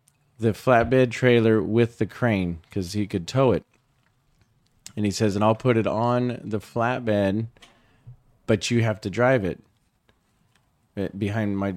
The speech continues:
my dually." And I was like, "Wow, that's weird." I go, "So why can't you pull it with the, with the crane?"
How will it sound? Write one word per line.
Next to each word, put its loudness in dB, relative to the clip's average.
my -6
dually." -6
And -4
I -2
was -4
like, -2
"Wow, -4
that's -4
weird." 2
I 2
go, 0
"So 2
why 4
can't 0
you 0
pull 2
it -2
with -4
the, -2
with -4
the -4
crane?" -4